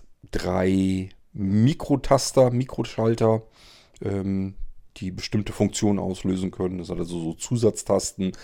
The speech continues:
Zusatzcontroller. Ähm, das Pocketbook S ist eigentlich so ein bisschen mehr zum Spielen gedacht, hat dementsprechend aber auch noch ein bisschen mehr Dampf unter der Haube.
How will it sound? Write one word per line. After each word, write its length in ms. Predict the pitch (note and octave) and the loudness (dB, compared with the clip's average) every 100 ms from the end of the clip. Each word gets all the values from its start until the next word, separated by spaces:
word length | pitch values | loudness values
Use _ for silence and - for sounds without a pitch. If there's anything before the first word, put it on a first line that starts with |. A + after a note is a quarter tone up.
| - - | -20 -20
Zusatzcontroller. 1200 | - - G2 F#2 - F#2+ F#2 - G#2 G#2 G2 G2 F#2+ - - - - - - - | -6 0 2 2 0 -2 -4 4 6 6 6 4 0 -8 -20 -20 -20 -20 -20 -6
Ähm, 380 | F#2 F2+ F#2 F2 | -2 0 -2 -2
das 380 | F#2 - - - _ _ _ _ | -2 -2 -4 -8 _ _ _ _
Pocketbook 1120 | - A2 - A2+ - _ G#2 G#2 - - - - | 4 4 6 0 0 _ 0 0 -2 -18 -18 0
S 420 | G#2 A#2+ - - - | 2 2 0 -4 -2
ist 460 | G#2+ B2 - - - - | -2 -2 -6 -10 -16 -4
eigentlich 440 | G2 A#2+ - G2 | -2 -2 -6 -6
so 120 | - | -2
ein 80 | G2 | -2
bisschen 300 | A2+ - G#2 | -4 0 2
mehr 160 | G2+ - | 0 -2
zum 160 | G2+ | -4
Spielen 760 | - - - G#2 D3 F3+ F#3 F3 | -4 -6 -4 0 2 2 -2 -2
gedacht, 680 | A#2+ G2 C#3 F3 - - - | -2 2 0 -2 -12 -20 -20
hat 420 | - B2 - - - | 2 2 2 -4 0
dementsprechend 600 | A#2 E3 - B2 B2 G#2+ | 2 2 -4 -4 0 2
aber 160 | G#2 | 4
auch 80 | F#2+ | 4
noch 100 | A#2 | 2
ein 60 | A2 | 0
bisschen 320 | A#2 - A2+ | 0 0 2
mehr 240 | A#2 A2+ A2+ - - - - | 4 2 0 -14 -20 -6 8
Dampf 300 | G#2 G#2+ - | 8 8 2
unter 260 | G2 F#2 | 2 2
der 160 | F2+ F2 | 0 2
Haube. 380 | F2+ F2+ F2 | 4 4 2